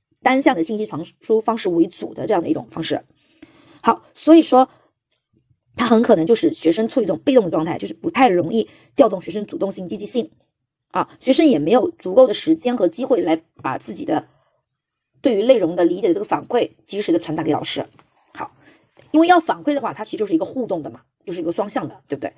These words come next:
而讲授呢，它其实应该是以单向的为主的。好，第二个就是讲授不能够代替自学和练习。讲，讲授如果过多的话，就会怎么样？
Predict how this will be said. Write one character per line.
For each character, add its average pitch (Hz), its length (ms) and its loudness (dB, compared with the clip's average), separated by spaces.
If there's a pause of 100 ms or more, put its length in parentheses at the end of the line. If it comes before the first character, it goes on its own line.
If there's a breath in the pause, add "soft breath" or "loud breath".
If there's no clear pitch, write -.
(140 soft breath)
而 226 120 2
讲 - 220 -4
授 208 160 -2
呢， - 120 -12
它 185 120 -6
其 - 100 -12
实 - 80 -10
应 165 80 -6
该 180 140 -6
是 180 120 -2
以 - 80 -2
单 180 200 -6
向 - 180 -8
的 226 60 -10
为 - 100 -8
主 - 140 -14
的。 - 160 -16 (460 loud breath)
好， 220 140 2
第 277 120 6
二 285 100 0
个 170 80 -2
就 160 80 -4
是 - 180 -10 (240 soft breath)
讲 240 220 -4
授 262 200 2
不 - 180 0
能 170 180 -2
够 196 160 4
代 254 260 2
替 208 160 -8
自 214 200 -10
学 160 180 -2
和 156 320 0 (320 loud breath)
练 190 180 -4
习。 - 320 -2 (380 soft breath)
讲， 190 200 2 (680)
讲 196 220 2
授 294 140 4
如 214 100 -2
果 247 100 4
过 247 200 4
多 233 120 0
的 247 100 0
话， 208 220 -6 (260)
就 226 60 0
会 220 100 8
怎 - 60 2
么 123 60 -6
样？ 165 160 -2